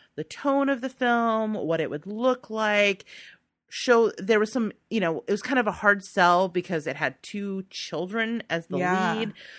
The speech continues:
Speaker 1: So she kind of needed to show why it would work with such a tricky pitch. Obviously, they liked it and they commissioned, uh, they greenlit the fe-, the feature version.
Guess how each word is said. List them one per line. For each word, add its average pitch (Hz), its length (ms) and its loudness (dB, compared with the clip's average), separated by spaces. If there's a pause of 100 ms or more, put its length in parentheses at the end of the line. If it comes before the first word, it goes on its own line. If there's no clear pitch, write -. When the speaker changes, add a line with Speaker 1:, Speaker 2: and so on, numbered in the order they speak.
Speaker 1:
So - 140 -6
she 202 160 -6
kind 226 240 0
of 202 100 -2
needed 185 400 -2
to 165 680 -4 (240)
show - 400 0
why 180 200 4
it 151 100 2
would 151 160 -6
work 160 260 0 (400)
with 165 260 -6
such - 280 -2
a 151 60 -8
tricky - 420 -10
pitch. - 480 -16 (380)
Obviously, 156 500 -2
they 139 160 -4
liked 170 340 0
it 359 280 -2
and 165 200 -2
they 139 80 -4
commissioned, 147 920 -6
uh, 190 100 2
they 175 140 0
greenlit 170 480 -2
the 151 80 -4
fe-, - 320 -12
the 156 160 -2
feature 151 320 -8
version. - 460 -12